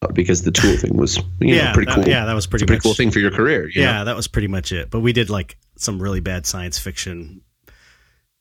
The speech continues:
Speaker 2: movie where we did some effects.
Speaker 1: Oh, I think you told me about that, and I never, I still haven't watched it, watched it, but I remember you telling me about that.
Speaker 2: Yeah.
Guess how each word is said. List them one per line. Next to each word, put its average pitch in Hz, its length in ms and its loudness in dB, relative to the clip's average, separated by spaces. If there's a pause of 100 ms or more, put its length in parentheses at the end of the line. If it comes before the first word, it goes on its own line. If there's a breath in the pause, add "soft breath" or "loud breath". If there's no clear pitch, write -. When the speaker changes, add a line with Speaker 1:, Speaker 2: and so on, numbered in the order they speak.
Speaker 2:
movie 90 380 -4
where 82 140 -6
we 85 80 -6
did 82 140 -10
some 82 340 -8
effects. - 200 -16
Speaker 1:
Oh, - 40 -6
I 95 200 -2
think - 200 -2
you 143 60 0
told 147 300 0
me 156 140 4
about 107 300 0
that, 104 200 0
and 104 140 0
I 104 60 2
never, 110 240 2
I 104 100 0
still 113 260 0
haven't 107 160 0
watched 101 380 0
it, - 200 -8
watched 101 400 0
it, 82 120 -2
but 90 120 -2
I 95 40 0
remember 101 260 2
you 95 120 0
telling 95 280 -2
me 90 100 2
about 85 300 -2
that. 82 300 -4
Speaker 2:
Yeah. 98 320 -6